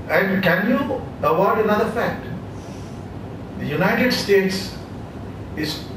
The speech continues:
within the next five years, and we were discussing this yesterday, Mister Mehra and I, in five years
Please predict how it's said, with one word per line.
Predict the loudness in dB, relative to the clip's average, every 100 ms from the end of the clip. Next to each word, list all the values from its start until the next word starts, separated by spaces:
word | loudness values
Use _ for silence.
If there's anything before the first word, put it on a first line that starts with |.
| -6
within | -4 2 4
the | 4 4
next | 2 -2 -6 -10 -12 -12 -12 -12 -12 0
five | 0 2
years, | 2 2 0 -6 -10 -12 -12 -12 -6
and | -4
we | 0
were | 2 2
discussing | 0 0 0 0 0
this | 0
yesterday, | 2 2 4 6 6 4 -4 -10 -8
Mister | -8 -6
Mehra | 0 2 4 2
and |
I, | 0 -4 -6 -10 -12 -12 -12 -12 -12 -12 -12 -12 -12 -10 -8
in | -4
five | 2 4 4 4
years | 4 4